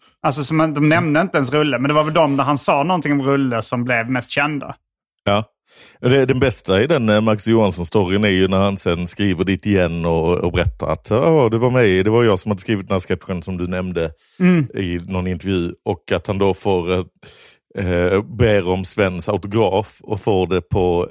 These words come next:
Speaker 2: ett foto av Sune Melander där han sitter med en schimpans. <laughs> Något sånt, tror jag det var.
Speaker 1: Ja, ja, men han är väldigt... Eh,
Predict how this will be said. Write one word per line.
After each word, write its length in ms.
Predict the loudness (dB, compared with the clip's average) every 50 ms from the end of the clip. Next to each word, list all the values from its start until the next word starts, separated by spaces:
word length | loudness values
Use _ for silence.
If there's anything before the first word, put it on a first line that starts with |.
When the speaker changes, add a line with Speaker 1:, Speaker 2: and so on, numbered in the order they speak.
| -8 -10
Speaker 2:
ett 120 | -10 -10 -8
foto 560 | -6 -4 -4 -4 -4 _ _ _ -4 0 0
av 60 | 0 0
Sune 260 | -2 -2 -4 -2 -2
Melander 360 | -2 0 0 0 0 -2 -2
där 80 | -2 -2
han 100 | -2 -4
sitter 240 | -6 -8 -6 -4
med 100 | -2 -2
en 60 | -2 -2
schimpans. 840 | -4 -6 -6 -4 -4 -4 -4 -4 -6 -8 -12 -20 -18 -18 -20 _ -2 0 0 0 -2 -6 -6 -2 0 0 0 -2
<laughs> 720 | -6 -6 -4 -2 -2 0 0 -2 -4 -4 -6 -6 -4 -4
Något 200 | -4 -4 -4 -4
sånt, 340 | -2 -2 -2 -2 -2 -6 -12 -10 -4
tror 120 | -2 0
jag 80 | 0 2
det 40 | 0
var. 140 | -2 -2 -4 -4
Speaker 1:
Ja, 260 | 0 0 2 2 0 0 0
ja, 80 | 0 2
men 140 | 2 2 2
han 140 | 2 4
är 100 | 2 2
väldigt... 520 | 2 2 0 2 2 0 0 -2 -4 -2 2
Eh, 240 | 4 4 4 4